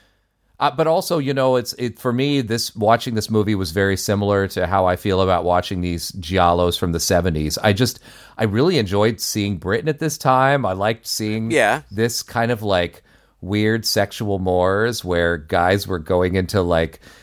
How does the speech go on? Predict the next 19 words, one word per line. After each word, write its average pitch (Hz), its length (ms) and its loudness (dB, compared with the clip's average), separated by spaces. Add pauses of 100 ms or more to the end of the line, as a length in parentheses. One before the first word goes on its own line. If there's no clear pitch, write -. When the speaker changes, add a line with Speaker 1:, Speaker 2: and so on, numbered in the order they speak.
(160)
Speaker 1:
shady 95 480 0
places 95 680 2
and 85 260 -2 (140)
in 113 160 -2
their 107 160 2
own 104 240 2
coded 104 400 0
ways, 92 560 0
like, 92 300 -2
buying 95 560 0 (320)
postcards 95 720 0
of 80 160 -4
nude 87 380 -2
women 85 320 -2
on 110 220 2
them. 123 120 4
<laughs> - 360 -8
You 320 60 2
know? - 80 -2